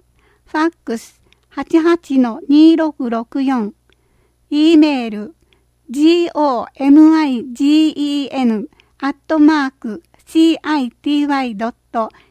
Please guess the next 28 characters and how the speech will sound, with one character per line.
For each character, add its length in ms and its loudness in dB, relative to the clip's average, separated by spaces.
エ 120 -6
ス 240 -4
イ 240 0
ー 60 -12
テ 160 -8
ィ 180 0
ー 80 -2
オ 180 -2
ー 40 -8
ド 140 -8
ッ 60 -14
ト 200 -8
エ 120 -2
ル 160 2
ジ 280 0
ー 40 -8
ド 120 -6
ッ 80 -10
ト 220 -4
ジ 80 -4
ェ 140 0
ー 160 -6
ピ 340 -6
ー。 880 -20
詳 240 -4
し 140 -16
く 220 -4
は、 260 -4